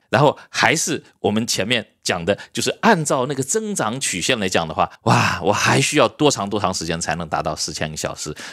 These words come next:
想想就让人特别的气馁。那第七个挑战就经过很多的痛苦、巨多的挑战以后，批准加入Y P P，超级兴奋，然后再看一下，一天赚个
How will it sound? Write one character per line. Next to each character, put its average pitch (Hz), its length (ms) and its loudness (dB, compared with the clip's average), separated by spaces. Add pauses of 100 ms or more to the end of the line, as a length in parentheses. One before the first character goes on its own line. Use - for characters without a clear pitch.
(120)
想 113 260 -2
想 82 180 -2
就 78 160 -6
让 87 180 -2
人 78 180 -10
特 - 160 -4
别 78 100 -6
的 78 140 -6
气 - 260 -4
馁。 73 180 -14 (180)
那 85 140 -8 (280)
第 123 100 -2
七 - 180 0
个 135 60 -10
挑 - 160 -6
战 76 220 -4 (200)
就 - 160 -6 (180)
经 110 240 -4
过 110 200 0 (220)
很 127 420 0
多 165 200 6
的 131 100 2
痛 104 440 -4
苦、 78 320 -6
巨 180 340 -4
多 165 160 6
的 143 80 2
挑 85 240 0
战 90 200 0
以 85 100 -8
后， 92 180 -2 (300)
批 143 180 2
准 127 240 -2
加 92 180 2
入 92 140 2
Y 90 160 4
P 87 160 -8
P， 80 300 -8
超 147 400 -2
级 92 160 -6
兴 95 260 -4
奋， 101 160 0 (320)
然 90 120 -6
后 92 60 -6
再 117 100 -2
看 - 360 -4
一 - 20 -8
下， 78 160 -4 (340)
一 110 60 -2
天 107 340 0
赚 104 220 -2
个 85 180 -4